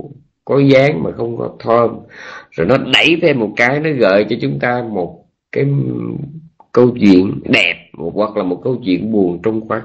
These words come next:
khứ. Ngày xưa chúng ta có một cái cô hàng xóm mà bên hè nhà cổ có cái cây tường vi. Thời đó chúng ta mới lớn rồi, mỗi ngày đi học về lén lén nhìn trộm người ta.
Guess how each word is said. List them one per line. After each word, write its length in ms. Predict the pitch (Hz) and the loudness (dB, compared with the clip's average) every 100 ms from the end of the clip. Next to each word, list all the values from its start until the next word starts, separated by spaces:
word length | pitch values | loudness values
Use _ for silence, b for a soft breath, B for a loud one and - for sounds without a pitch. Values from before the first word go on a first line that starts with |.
| - | -4
khứ. 260 | 117 123 139 - B B B B | -2 0 -2 -8 B B B B
Ngày 260 | 131 113 | 4 4
xưa 300 | - 135 131 127 | 4 2 2 2
chúng 180 | 139 135 | 0 0
ta 100 | 110 | 0
có 200 | 131 143 | 0 0
một 180 | 110 - | -2 -4
cái 100 | 127 | -2
cô 160 | - 113 | 2 2
hàng 240 | 104 85 | 2 -2
xóm 520 | 85 107 113 131 131 | -2 2 2 2 0
mà 120 | 104 92 | 2 2
bên 420 | 110 110 107 104 - - B B B | 2 2 0 -4 -6 -10 B B B
hè 320 | 113 104 92 | 2 2 2
nhà 200 | 90 87 | -2 -4
cổ 300 | - 76 107 - | -4 -4 -4 -6
có 60 | |
cái 140 | 120 117 117 | -10 -6 -4
cây 140 | 113 - | -4 -2
tường 320 | 98 85 85 82 | -2 -2 -6 -6
vi. 380 | 107 110 110 104 - B B B | 0 2 2 -2 -8 B B B
Thời 260 | 107 101 95 | 0 2 4
đó 100 | 113 | 2
chúng 160 | 139 131 | 2 2
ta 140 | 120 | 2
mới 240 | 113 117 127 | 2 2 2
lớn 380 | 127 127 135 135 | 2 2 2 0
rồi, 180 | 101 | 0
mỗi 200 | 87 101 | 0 0
ngày 200 | 120 107 | 2 2
đi 180 | 101 120 | 2 0
học 180 | 101 87 101 | 0 -4 0
về 220 | 101 92 | 4 4
lén 200 | 113 127 | 4 2
lén 320 | 127 135 156 | 2 2 2
nhìn 260 | 113 87 85 | 0 -2 0
trộm 260 | 85 98 | 0 -2
người 100 | 98 85 | -4 -2
ta. 260 | 101 104 | 0 0